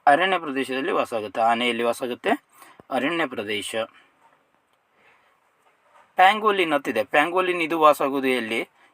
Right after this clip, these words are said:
ಇದು ಪ್ಯಾಂಗೋಲಿನ್ ವಾಸವಾಗೋದು ಮರುಭೂಮಿಯಲ್ಲಿ ವಾಸ ಆತೈತಿ. ಎಲ್ಲಿ? ಮರುಭೂಮಿ. ಮಿಡತೆ, ಮಿಡತೆ ಹುಲ್ಲುಗಾವಲು ಆವಾಸದಲ್ಲಿ ವಾಸ ಆತೈತಿ. ಸ್ಪಂಜು ಪ್ರಾಣಿ ಅಳಿವೆ ಆವಾಸ. ಓಕೆನಾ?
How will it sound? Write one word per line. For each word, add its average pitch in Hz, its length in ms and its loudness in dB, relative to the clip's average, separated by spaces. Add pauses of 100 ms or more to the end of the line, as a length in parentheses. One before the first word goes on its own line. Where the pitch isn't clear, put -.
ಇದು 170 180 0
ಪ್ಯಾಂಗೋಲಿನ್ 185 520 2
ವಾಸವಾಗೋದು 139 840 2 (1200)
ಮರುಭೂಮಿಯಲ್ಲಿ 165 720 4
ವಾಸ 147 240 2
ಆತೈತಿ. 110 280 -4
ಎಲ್ಲಿ? 139 240 2 (440)
ಮರುಭೂಮಿ. 120 640 -2 (720)
ಮಿಡತೆ, 190 520 4 (180)
ಮಿಡತೆ 175 360 2
ಹುಲ್ಲುಗಾವಲು 165 760 2
ಆವಾಸದಲ್ಲಿ 131 720 2 (140)
ವಾಸ 131 240 -2
ಆತೈತಿ. 110 360 -4 (500)
ಸ್ಪಂಜು 175 420 -2
ಪ್ರಾಣಿ 190 360 2 (280)
ಅಳಿವೆ 165 260 2
ಆವಾಸ. 120 360 4 (520)
ಓಕೆನಾ? 196 220 4